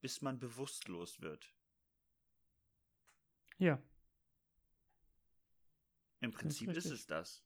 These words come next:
Speaker 2: Ja, schon richtig.
Speaker 1: Man macht so lange nichts, bis man bewusstlos wird
Speaker 2: Ja, und
Speaker 1: und
Speaker 2: weg
Speaker 1: wacht
Speaker 2: ist.
Speaker 1: irgendwann von alleine wieder auf.
Speaker 2: Genau. <laughs> Schon merkwürdig.
Speaker 1: Schlaf ist ein komisches Konzept.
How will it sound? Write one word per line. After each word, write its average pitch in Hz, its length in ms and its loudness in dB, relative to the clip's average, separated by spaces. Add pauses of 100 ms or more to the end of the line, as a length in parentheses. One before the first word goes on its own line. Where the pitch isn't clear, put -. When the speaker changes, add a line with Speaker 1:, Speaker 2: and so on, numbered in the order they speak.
Speaker 2:
Ja, 196 300 4
schon 160 200 0
richtig. 190 380 -4 (920)
Speaker 1:
Man 117 180 0
macht 135 200 2
so 226 200 0
lange 240 260 0
nichts, 208 300 -2
bis - 200 -4
man 131 200 0
bewusstlos 123 580 -4
wird 233 260 -6 (600)
Speaker 2:
Ja, 220 140 -2 (260)
und 185 280 4
Speaker 1:
und 143 100 4
Speaker 2:
weg 139 100 8
Speaker 1:
wacht - 80 -2
Speaker 2:
ist. 123 60 2
Speaker 1:
irgendwann 143 320 4
von 139 140 0
alleine 113 280 6
wieder 160 140 -2
auf. - 260 -4 (380)
Speaker 2:
Genau. 175 320 12 (1040)
<laughs> 214 240 0 (1000)
Schon 170 440 2 (220)
merkwürdig. 160 520 2 (1040)
Speaker 1:
Schlaf 95 400 0
ist - 160 -8
ein 95 80 -8
komisches 90 440 -4
Konzept. - 540 -8